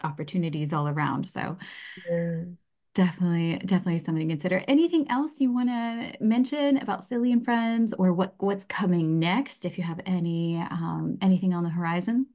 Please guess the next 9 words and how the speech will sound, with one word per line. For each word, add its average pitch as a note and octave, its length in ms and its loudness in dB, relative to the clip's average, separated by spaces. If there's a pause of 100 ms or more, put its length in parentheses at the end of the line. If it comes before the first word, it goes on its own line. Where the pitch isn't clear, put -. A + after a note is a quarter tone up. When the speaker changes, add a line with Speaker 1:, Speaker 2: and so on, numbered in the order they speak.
(640)
Speaker 2:
Um, G#3+ 800 -2 (760)
yeah. D#4 340 2
So, - 460 0 (140)
so C4 220 4
in B3 80 4
terms D4+ 240 -2
of A#3 160 -4
the, F3 840 -2 (800)
um, E3 540 0